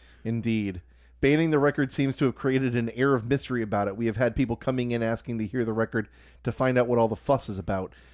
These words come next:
Some commercial radio stations in the U K put it in hot rotation, boasting they were playing, quote, "the song that the B B C banned." Rose to number two on January twenty-first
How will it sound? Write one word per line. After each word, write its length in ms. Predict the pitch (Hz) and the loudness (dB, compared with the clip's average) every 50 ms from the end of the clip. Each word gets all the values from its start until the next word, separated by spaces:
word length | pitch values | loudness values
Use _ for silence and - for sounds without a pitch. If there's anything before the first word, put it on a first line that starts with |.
| - | -20
Some 240 | - - - 147 147 | -12 -2 0 0 0
commercial 400 | 139 - 143 135 135 123 - 135 | 0 -2 0 0 0 0 -2 0
radio 320 | 120 123 123 123 120 120 | 2 2 2 2 2 0
stations 420 | 113 - - 123 110 - 127 120 101 | 0 0 -2 -2 -2 -2 -6 -6 -4
in 60 | 110 | -4
the 80 | 113 113 | -2 -2
U 80 | 117 | -2
K 200 | 110 - - 120 | -2 -2 -4 -4
put 200 | 113 - - 127 | 0 0 0 0
it 80 | 120 113 | 0 -2
in 100 | 113 104 | -2 -4
hot 220 | 82 113 131 127 | -2 -4 -4 -2
rotation, 460 | 123 123 117 - 127 123 113 - 120 | -2 -6 -4 -4 -6 -6 -6 -6 -6
boasting 480 | 110 107 117 113 - - 127 117 113 107 - - - - - - _ | -2 -2 -2 -2 -2 -4 -4 -4 -4 -8 -12 -20 -20 -20 -20 -6 _
they 100 | 123 127 | 0 2
were 140 | 123 127 117 | 2 0 -2
playing, 380 | - - 135 123 123 117 117 | 0 0 0 0 0 -2 -4
quote, 360 | - - - 143 135 131 135 - - - - - - | -4 2 4 4 6 4 2 -4 -14 -20 -20 -20 -14
"the 120 | _ - 110 | _ -8 -6
song 520 | - - - 151 135 135 135 131 135 131 | -6 -4 0 2 2 4 4 2 2 0
that 160 | 123 117 107 | 0 -2 -2
the 80 | - 117 | -2 -8
B 320 | 104 98 - 123 120 123 | -10 -2 -2 0 0 2
B 220 | 120 110 120 117 113 | 2 0 0 -2 -2
C 340 | - - - 131 120 117 113 | -4 -4 -4 -2 -2 -2 -2
banned." 720 | 107 101 104 107 110 107 98 85 82 87 85 - - - _ _ _ _ - - _ _ | -2 -2 -2 0 -2 -4 -4 -6 -8 -12 -16 -18 -20 -20 _ _ _ _ -20 -20 _ _
Rose 220 | 127 135 139 117 | 2 2 2 2
to 80 | - 147 | 0 -2
number 220 | 131 131 123 127 | -2 0 0 -2
two 300 | 120 - - - 165 156 | -4 -4 0 2 2 4
on 180 | 143 127 123 123 | 4 2 0 0
January 500 | 110 127 120 120 120 117 117 113 117 117 | -2 -2 -2 -2 0 -2 0 0 0 -2
twenty-first 680 | - - 120 110 110 98 - - 117 110 107 95 - | -2 -4 -4 -4 -4 -6 -4 -4 -4 -2 -4 -4 -8